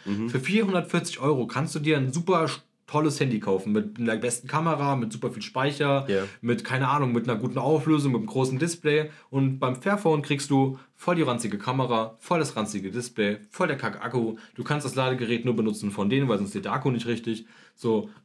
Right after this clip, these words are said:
Speaker 2: aber du kannst jedes Einzelteil austauschen. Du kannst das Display selber wechseln, du kannst den Akku selber wechseln. Du
Speaker 1: Also
Speaker 2: kannst
Speaker 1: wir müssen auf jeden Fall, du hast so viel Scheiß über die geredet, wir müssen auf jeden Fall Fairphone abbiepsen.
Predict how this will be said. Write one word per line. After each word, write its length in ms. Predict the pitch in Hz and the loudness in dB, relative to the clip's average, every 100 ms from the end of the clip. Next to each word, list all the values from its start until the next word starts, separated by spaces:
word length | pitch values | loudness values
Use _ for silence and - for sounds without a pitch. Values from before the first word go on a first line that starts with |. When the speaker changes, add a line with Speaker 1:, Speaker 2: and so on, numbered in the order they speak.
| _ | _
Speaker 2:
aber 240 | 170 196 185 | 0 2 2
du 100 | 139 | 2
kannst 240 | 143 135 | 0 2
jedes 220 | 123 123 | 0 0
Einzelteil 400 | - 107 120 107 | -6 -6 -6 -6
austauschen. 480 | 87 101 - 87 - | -6 -10 -10 -12 -10
Du 60 | - | -4
kannst 160 | 120 117 | -4 -2
das 80 | |
Display 280 | 117 180 151 | -2 0 2
selber 240 | 120 113 107 | 2 2 2
wechseln, 280 | 107 - 101 | 0 -4 -6
du 80 | |
kannst 280 | 95 104 101 | -4 -6 -6
den 80 | 110 | -6
Akku 180 | 135 135 | -4 0
selber 280 | 113 110 101 | 2 2 0
wechseln. 300 | 101 - 101 | -2 -6 -4
Du 60 | 98 | 0
Speaker 1:
Also 60 | 104 | 2
Speaker 2:
kannst 120 | 107 | 4
Speaker 1:
wir 40 | |
müssen 220 | 113 113 | 2 2
auf 140 | 113 104 | 0 4
jeden 200 | 117 113 | 2 2
Fall, 180 | 120 117 | 0 2
du 100 | 127 | 2
hast 120 | 120 | 2
so 80 | 131 | 2
viel 140 | 135 | 0
Scheiß 280 | 131 143 139 | 2 2 2
über 140 | 117 113 | 2 4
die 120 | 113 | 4
geredet, 340 | 110 113 120 | 4 4 4
wir 60 | 110 | 2
müssen 180 | 110 113 | 2 2
auf 160 | 113 | 2
jeden 140 | 120 113 | 2 2
Fall 160 | 117 | 0
Fairphone 440 | 107 107 107 104 - | 2 0 2 -2 -2
abbiepsen. 680 | 95 - 95 - - 90 | -6 -6 -8 -6 -8 -10